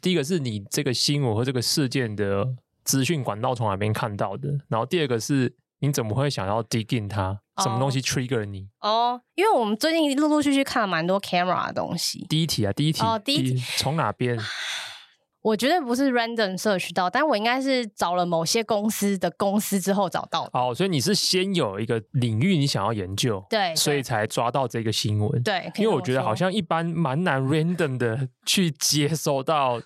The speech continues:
Speaker 1: 美国 San Diego
Speaker 2: <laughs>
Speaker 1: 要干嘛的这种东西。
Speaker 2: 对，这蛮 regional 的。
Speaker 1: 这蛮难见报的。
Speaker 2: 这蛮 regional 的。
Speaker 1: 对，对，对，对，
Speaker 2: 对，
Speaker 1: OK。
Speaker 2: 这蛮
Speaker 1: 那你当时是因为想要 dig in camera business，所以才去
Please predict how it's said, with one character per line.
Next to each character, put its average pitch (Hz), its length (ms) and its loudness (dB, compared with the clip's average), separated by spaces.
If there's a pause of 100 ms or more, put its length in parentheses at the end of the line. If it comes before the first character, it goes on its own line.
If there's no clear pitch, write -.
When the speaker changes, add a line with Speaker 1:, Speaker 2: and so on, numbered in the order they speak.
Speaker 1:
美 110 320 0
国 113 300 0
San 123 280 -2
Diego 123 600 0
Speaker 2:
<laughs> - 20 -4
Speaker 1:
要 135 220 0 (100)
干 139 240 0
嘛 95 320 -2
的 104 140 0
这 - 60 -4
种 120 220 0 (140)
东 131 180 -2
西。 117 380 -2
Speaker 2:
对， 185 260 -2
这 226 80 -2
蛮 269 220 0
regional 208 200 -4
的。 208 60 2
Speaker 1:
这 208 60 2
蛮 151 240 -2
难 135 180 0
见 139 300 -2
报 123 200 0
的。 107 100 -2
Speaker 2:
这 110 80 -4
蛮 107 120 2
regional 185 460 0
的。 170 80 -2 (100)
Speaker 1:
对， 123 160 2
对， 113 200 0
对， 107 100 2
对， 101 100 0
Speaker 2:
对， 117 120 0
Speaker 1:
OK。 95 340 -2 (160)
Speaker 2:
这 254 60 0
蛮 202 60 2
Speaker 1:
那 208 80 2
你 160 40 0
当 185 180 0
时 131 320 2
是 220 200 2
因 196 140 4
为 214 120 2
想 117 180 0
要 139 80 2
dig 143 460 0
in 113 180 -6
camera 127 540 -2
business， 110 540 -2
所 120 180 0
以 107 60 0
才 98 180 0
去 107 420 -2